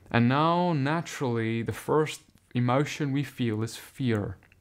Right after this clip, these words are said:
And we get afraid. And this is exactly, I want to submit to you, that happened when God sent out his disciples into the world.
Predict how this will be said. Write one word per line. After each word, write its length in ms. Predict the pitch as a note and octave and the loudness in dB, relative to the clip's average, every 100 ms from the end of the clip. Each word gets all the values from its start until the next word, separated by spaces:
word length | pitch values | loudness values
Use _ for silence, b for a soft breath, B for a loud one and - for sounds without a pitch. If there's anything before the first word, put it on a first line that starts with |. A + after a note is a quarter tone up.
| _ - _ _ _ _ - - | _ -20 _ _ _ _ -16 -4
And 80 | A#2 | -2
we 80 | |
get 220 | A2 A#2 B2 | 2 0 0
afraid. 680 | - - D#3+ C3 A#2 G2+ - B B B B B - | -4 -8 -4 -4 -4 -6 -12 B B B B B 4
And 120 | D#3 | 4
this 100 | G3 | 4
is 80 | F#3 | 0
exactly, 600 | C#3 B2+ D3+ F3+ F3+ F#3 | 0 2 2 2 -2 -2
I 40 | |
want 180 | D#3+ D#3 | 0 0
to 40 | |
submit 380 | D#3 D#3 C3+ C3 | -2 -2 -2 -4
to 100 | - | -4
you, 200 | C3+ B2+ | -2 2
that 180 | B2 C3+ | 2 0
happened 540 | B2+ B2 G#2+ A#2 A2+ G#2+ B B B | -2 -6 -4 -4 -4 -6 B B B
when 220 | B2+ B2 | 2 4
God 360 | B2 B2+ B2+ | 4 2 2
sent 640 | B2+ - - D#3 E3+ F3 - - | -2 -4 -2 0 0 -2 -4 -6
out 480 | C#3+ F#3+ A3 C3 A#2 | -2 2 2 0 -4
his 640 | - D3+ D#3 C3 B2 - - - | -10 -6 -4 -4 -4 -10 -14 -2
disciples 840 | D3 C#3+ D3+ F3 A#3 A#3 C3 B2 - | -2 0 2 2 0 -2 -2 -2 -4
into 680 | D#3 F#3 - - A#2 A2+ A#2+ | 0 0 0 -2 -2 -2 -2
the 140 | B2+ | 0
world. 600 | B2+ C3 F#3 G#3+ C3 - | 0 0 0 -2 -6 -12